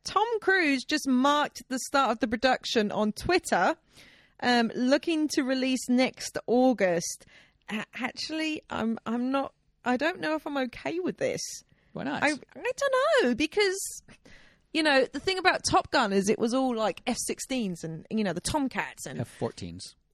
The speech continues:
Speaker 1: or whatever.
Speaker 2: Yes.
Speaker 1: Or whatever.
Speaker 2: The F fourteen Tomcat. Come on. If you were a kid and a child of the eighties and early nineties, you knew what an F fourteen Tomcat was.
Speaker 1: Okay. But I said the Tomcat bit.
Speaker 2: You
Speaker 1: So,
Speaker 2: did say the
Speaker 1: and I knew it
Speaker 2: Tomcat
Speaker 1: was an
Speaker 2: bit.
Speaker 1: F something.
Speaker 2: And I think there were F sixteens in there as well. But
Speaker 1: Yeah,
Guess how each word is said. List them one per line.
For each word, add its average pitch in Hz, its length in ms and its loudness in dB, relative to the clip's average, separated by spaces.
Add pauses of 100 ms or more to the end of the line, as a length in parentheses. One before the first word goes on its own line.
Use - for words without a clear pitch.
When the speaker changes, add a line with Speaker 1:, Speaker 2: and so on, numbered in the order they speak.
(120)
Speaker 1:
or 208 80 -2
whatever. 165 640 -6 (460)
Speaker 2:
Yes. - 140 -14 (240)
Speaker 1:
Or 202 100 -2
whatever. - 340 -10
Speaker 2:
The 165 100 2
F 156 80 -2
fourteen 208 340 4
Tomcat. 180 340 2
Come 202 140 2
on. 156 160 2
If 151 80 0
you 247 100 4
were 220 120 6
a 190 40 0
kid 226 380 2 (180)
and 170 80 -2
a 151 60 2
child 202 300 2
of 190 60 2
the 160 160 -2
eighties 196 220 2
and 175 80 4
early 185 160 6
nineties, 180 300 2
you 240 160 6
knew 240 220 8
what 202 260 6
an 180 80 -4
F 175 160 0
fourteen 165 400 2
Tomcat 139 420 2
was. 107 320 -2 (100)
Speaker 1:
Okay. 190 400 -6 (160)
But - 100 2
I 302 100 4
said - 180 -6
the 339 60 -8
Tomcat 262 480 -4
bit. - 120 -6
Speaker 2:
You 135 120 6
Speaker 1:
So, 208 160 2
Speaker 2:
did 202 100 2
say 160 80 2
the 165 80 4
Speaker 1:
and 247 100 2
I 262 100 6
knew 285 100 2
it 302 60 2
Speaker 2:
Tomcat 262 100 4
Speaker 1:
was 269 120 0
an 294 60 -2
Speaker 2:
bit. - 140 -8
Speaker 1:
F 247 120 0
something. - 300 0
Speaker 2:
And - 20 4
I 151 60 4
think 185 220 4
there 170 120 4
were 151 140 4
F 135 160 0
sixteens 117 400 0
in 107 120 2
there 92 120 0
as 92 140 -4
well. 80 240 -6
But 240 100 0
Speaker 1:
Yeah, 196 180 2